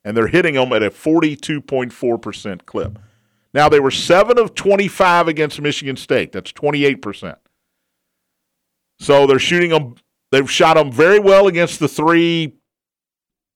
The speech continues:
cupcakes. I don't know what other word to use for 'em. The three easy games on the schedule, and didn't shoot 'em particularly well against a good defensive Michigan State team.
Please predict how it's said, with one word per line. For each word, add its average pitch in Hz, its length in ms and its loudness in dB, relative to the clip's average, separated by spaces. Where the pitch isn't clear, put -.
cupcakes. 151 760 -2
I 127 60 -6
don't 135 100 -4
know 127 80 -2
what 123 100 0
other 117 200 0
word 110 200 -2
to 101 60 -8
use 117 180 -4
for 90 260 -10
'em. 113 60 -20
The 107 80 -6
three 139 300 -2
easy 151 420 -6
games 110 320 -4
on 107 120 -2
the 95 80 -8
schedule, 95 480 -8
and 139 180 -2
didn't 185 260 2
shoot 170 220 -4
'em 147 100 -4
particularly 139 500 -2
well 123 260 0
against 117 320 -6
a 110 60 -2
good 131 320 -4
defensive 127 520 -4
Michigan 107 340 -10
State 98 320 -10
team. 85 120 -20